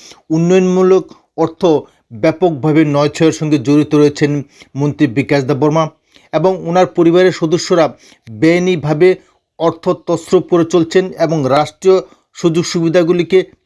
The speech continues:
ব্যক্তিগত কাজে ব্যবহার করে সীমাহীন সম্পদ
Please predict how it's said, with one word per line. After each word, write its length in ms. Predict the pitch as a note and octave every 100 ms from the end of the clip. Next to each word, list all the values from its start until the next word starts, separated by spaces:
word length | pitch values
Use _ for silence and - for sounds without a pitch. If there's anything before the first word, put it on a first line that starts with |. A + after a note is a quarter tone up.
| G#2
ব্যক্তিগত 500 | G#2+ - F#3 F3+ D#3 E3+
কাজে 260 | E3 C#3+ E3+ D#3+ _ _ -
ব্যবহার 340 | C3+ C#3+ E3
করে 220 | D#3+ D#3 C3+ - _ _ _ - -
সীমাহীন 480 | - F3 F3+ F#3 F3+
সম্পদ 420 | - E3 -